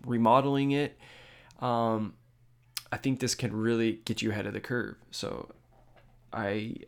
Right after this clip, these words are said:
encourage you to check that out. Um, so with that said, let's go on with the show. Um, like I said, we bought,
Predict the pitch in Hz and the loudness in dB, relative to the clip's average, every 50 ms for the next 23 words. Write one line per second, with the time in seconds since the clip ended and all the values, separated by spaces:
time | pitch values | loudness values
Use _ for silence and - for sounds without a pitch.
0 | - - - 120 - - 180 - 185 175 156 143 139 - - 135 135 - 143 160 | -18 -14 -12 -6 -2 -2 0 0 0 -2 0 0 0 0 0 -2 0 0 0 0
1 | 190 127 - - - - - - - - - - - - 135 135 131 127 123 120 | 0 0 -2 -4 -8 -18 -20 -20 -20 -20 -20 -12 -4 2 4 6 6 8 8 6
2 | 117 113 110 - - - _ - - - - - - - 175 196 240 139 - - | 6 4 0 -2 -8 -16 _ -10 -10 -8 -4 0 2 4 6 6 6 6 4 0
3 | - 131 127 - 127 143 135 - - - 127 165 240 208 139 - 120 120 127 131 | -2 -2 0 2 0 0 0 0 -2 -2 0 0 0 -2 -2 -2 0 2 2 2
4 | 127 131 - - - - - - - 131 120 120 117 113 113 120 120 120 117 113 | 2 0 -2 -2 -2 -4 -4 -2 2 4 4 6 6 6 6 6 4 4 2 0
5 | - - 127 - - - 160 190 165 104 - - - - - - - - - - | 0 0 0 2 2 2 2 2 2 -2 -6 -8 -18 -20 -20 -20 -20 -20 -20 -20
6 | - - - 120 117 113 113 110 110 113 123 143 151 160 147 - - 175 185 190 | -10 0 4 6 8 10 10 10 10 10 8 8 8 8 4 4 4 4 6 4
7 | 143 - - - - - - - - - 131 131 160 185 190 - - - 170 175 | 4 2 0 -10 -16 -20 -20 -20 -10 -2 2 4 4 4 2 4 8 10 10 10
8 | 185 - - - | 10 8 2 -14